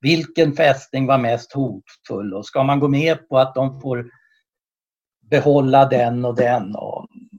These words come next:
så att det, det finns ju, så här, i, och de frågorna diskuteras i den här, eh,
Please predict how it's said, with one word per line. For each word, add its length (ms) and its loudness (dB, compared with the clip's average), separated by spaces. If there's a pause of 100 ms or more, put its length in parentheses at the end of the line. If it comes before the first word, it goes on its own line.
(260)
så 140 -4
att 120 -6
det, 300 -4
det 120 0
finns 420 -4
ju, 480 0 (640)
så 140 -8
här, 120 0
i, 400 -2
och 180 -4
de 380 4
frågorna 360 2
diskuteras 760 -2
i 80 -2
den 160 -2
här, 280 -2
eh, 140 -6